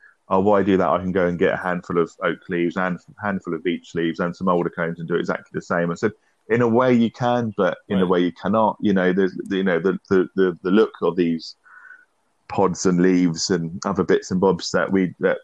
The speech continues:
Speaker 1: both of us do is a different, completely different look. You know, that
Speaker 2: It,
Speaker 1: tropical
Speaker 2: it is.
Speaker 1: look, or, you know, or that, or that use when it comes to spawning sites, or, like,
Speaker 2: Right.
Speaker 1: you know, over in, in, in the U K, we don't, when,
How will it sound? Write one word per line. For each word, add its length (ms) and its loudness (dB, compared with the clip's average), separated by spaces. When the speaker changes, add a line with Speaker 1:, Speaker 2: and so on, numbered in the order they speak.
Speaker 1:
both 200 -2
of 80 -6
us 160 -2
do 400 0
is 120 2
a 60 2
different, 500 -2
completely 340 2
different 360 -2
look. 280 2
You 60 2
know, 120 2
that 160 0
Speaker 2:
It, 60 -6
Speaker 1:
tropical 380 -2
Speaker 2:
it 40 0
is. 40 4
Speaker 1:
look, 260 0
or, 180 2
you 80 -2
know, 240 -2
or 80 -4
that, 320 -2
or 140 -6
that 180 -2
use 560 0
when 100 0
it 100 -2
comes 320 -2
to 320 2
spawning 500 2
sites, 540 -2
or, 360 6
like, 220 2
Speaker 2:
Right. 140 -6
Speaker 1:
you 40 0
know, 240 2
over 260 2
in, 160 2
in, 120 2
in 180 2
the 100 2
U 120 4
K, 200 2
we 100 2
don't, 280 -2
when, 360 -4